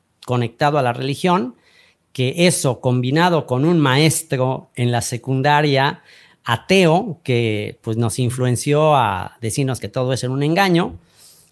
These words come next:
pues eso me hizo rechazar ya en la adolescencia toda idea religiosa, ¿no? Pero no nada más rechazarla, sino incluso ser irrespetuoso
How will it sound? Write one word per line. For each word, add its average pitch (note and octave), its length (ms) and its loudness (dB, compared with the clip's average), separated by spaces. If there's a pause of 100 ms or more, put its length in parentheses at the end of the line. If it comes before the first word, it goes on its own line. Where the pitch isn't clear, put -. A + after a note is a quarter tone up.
(100)
pues A2+ 420 -2
eso B2+ 280 -2
me A#2+ 100 0
hizo B2 220 -2
rechazar A2+ 580 -6
ya C3 380 0
en A2+ 140 -6
la G#2 80 -6
adolescencia A2+ 760 -6 (120)
toda A#2 220 -4
idea G#2+ 200 -6
religiosa, A2+ 640 -6
¿no? A2 260 -12 (160)
Pero A#2 420 -2
no D3 180 0
nada E3 180 2
más D#3+ 120 0
rechazarla, A#2 600 -4
sino A2 240 -8
incluso B2 600 -4 (280)
ser C#3 300 -4
irrespetuoso B2 920 -4